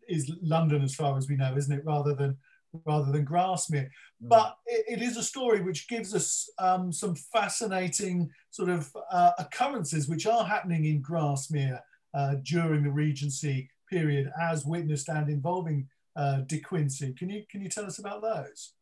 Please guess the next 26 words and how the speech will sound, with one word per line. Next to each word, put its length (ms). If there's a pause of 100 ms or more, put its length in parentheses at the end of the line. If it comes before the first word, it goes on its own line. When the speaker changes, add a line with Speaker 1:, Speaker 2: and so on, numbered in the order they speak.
(340)
Speaker 2:
Sure. 300
I, 80
I 220
wanna 260
say 200
hi 380
to 240
Geronimo, 840
who's, 340
uh, 440 (320)
been, 240
I've 240
had 260
lovely 340
correspondences 880
with, 200 (160)
uh, 200
Geronimo. 340
So 140
thank 320
you 60
for 120
joining 340
us, 140 (360)
uh, 120
Geronimo. 460